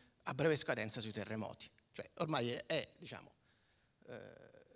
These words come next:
tutti sono d'accordo sul fatto, tutti i geologi, i geofisici sono d'accordo sul fatto che le previsioni sui terremoti non sono possibili. C'è stato un terremoto in Giappone, non so se vi ricordate, qualche anno fa, che è stato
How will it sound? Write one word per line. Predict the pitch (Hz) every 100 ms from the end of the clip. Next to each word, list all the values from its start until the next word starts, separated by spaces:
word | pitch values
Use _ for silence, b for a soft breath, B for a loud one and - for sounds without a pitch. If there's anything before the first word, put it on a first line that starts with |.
| - _
tutti | - 226 -
sono | 127 135
d'accordo | 165 - 208 113 -
sul | 123 165
fatto, | - 101 -
tutti | 131 147 120
i |
geologi, | 101 135 123 107 98
i |
geofisici | - 143 135 113
sono | 110 127
d'accordo | 139 110
sul | 131
fatto | - 113 113
che | 143
le | 147
previsioni | 165 175 151 143 90 -
sui | 139
terremoti | 123 143 185 113 98 -
non | 147 127
sono | 107 104
possibili. | 98 - 107 87 - B B B -
C'è | 139
stato | - 151 120
un | 107
terremoto | 123 123 156 110
in | 107
Giappone, | 120 - 131 98
non | 107
so | 120
se | 107
vi | 104
ricordate, | 110 113 110 113 101 104 B B -
qualche | 147 - 190
anno | 247
fa, | 240 110 -
che | 123
è |
stato | 127 143 113